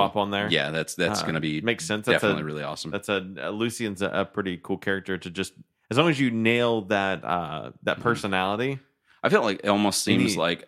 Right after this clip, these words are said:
Speaker 2: uh, which it was before the time of, when did, like, the, the, uh, the first initial issue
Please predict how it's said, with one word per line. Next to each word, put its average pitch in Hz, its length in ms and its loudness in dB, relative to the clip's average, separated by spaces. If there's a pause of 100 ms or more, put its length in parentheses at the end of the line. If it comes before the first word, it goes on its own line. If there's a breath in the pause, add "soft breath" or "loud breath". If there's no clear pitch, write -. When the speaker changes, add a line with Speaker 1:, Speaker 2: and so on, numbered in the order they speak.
Speaker 2:
uh, 95 60 2
which 110 240 2
it - 100 -2
was 113 240 2
before 117 520 0
the 80 100 0
time 113 340 0
of, 80 120 0 (300 loud breath)
when 143 180 4
did, 156 240 2
like, 104 360 0
the, 90 320 -8
the, 90 360 2
uh, 80 440 2 (120)
the 92 180 -4
first - 420 0
initial 87 460 0
issue 80 760 -2